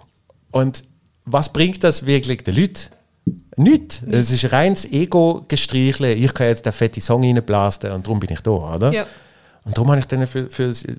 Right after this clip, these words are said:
Speaker 1: letzte Programm habe ich, äh, äh, recht, äh, dumm ist ein blödes Wort, aber einen Song genommen, wo jetzt nicht wirklich das Gefühl vermittelt, ich bin voll der Chef,
Speaker 2: Mhm,
Speaker 1: so,
Speaker 2: mhm.
Speaker 1: sondern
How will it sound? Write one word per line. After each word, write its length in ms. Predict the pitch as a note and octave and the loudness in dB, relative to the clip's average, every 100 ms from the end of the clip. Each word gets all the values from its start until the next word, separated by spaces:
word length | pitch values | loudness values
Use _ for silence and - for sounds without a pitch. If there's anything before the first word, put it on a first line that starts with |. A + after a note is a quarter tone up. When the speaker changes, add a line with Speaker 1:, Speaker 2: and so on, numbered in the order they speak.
| - - | -12 -6
Speaker 1:
letzte 320 | - B2+ - | -2 -2 -2
Programm 400 | - - A2 A#2 | -2 -2 0 -2
habe 140 | A#2+ B2 | -2 -4
ich, 120 | - | -4
äh, 140 | A#2+ A#2 - - _ _ _ _ _ _ _ _ _ _ - | -4 -6 -12 -20 _ _ _ _ _ _ _ _ _ _ -2
äh, 80 | |
recht, 420 | A2+ A#2+ C#3 - - - _ - - | 0 0 -2 -4 -12 -20 _ -20 -16
äh, 300 | - - E2+ G2+ - - | -14 -10 -8 -10 -12 -4
dumm 220 | A2 A#2 | -2 0
ist 160 | G#2 - | -4 -8
ein 180 | _ - | _ -4
blödes 320 | G2 G2+ - | -2 -2 -2
Wort, 300 | F2 D2 - | -4 -4 -6
aber 300 | F2 F#2 F2+ - - _ | -2 -2 -2 -14 -20 _
einen 100 | G#2+ | -2
Song 420 | - A#2+ D#3+ A#3+ A#3+ | 2 4 4 2 0
genommen, 520 | G2 F2+ G#2+ C#3 D#3 _ _ | -2 0 2 0 -2 _ _
wo 140 | A2+ | 2
jetzt 180 | C3 C3 | 2 2
nicht 240 | D3+ D3+ C3+ | -2 0 -2
wirklich 240 | C3 B2+ | -2 -2
das 80 | - | -4
Gefühl 240 | - C3+ | 0 0
vermittelt, 560 | C3+ A2+ A#2 A#2+ A2 G#2+ | 2 0 2 2 -2 -2
ich 160 | A#2+ - | -4 -4
bin 100 | A2 | -2
voll 240 | A2+ G#2+ | 2 2
der 60 | G2 | 0
Chef, 440 | - D3 C#4 - | 0 2 2 -4
Speaker 2:
Mhm, 120 | C4 A#3 | -8 0
Speaker 1:
so, 260 | F3 G3+ | 4 4
Speaker 2:
mhm. 60 | F#3+ | 2
Speaker 1:
sondern 460 | C3 A#2+ B2 A#2+ | 2 2 2 -2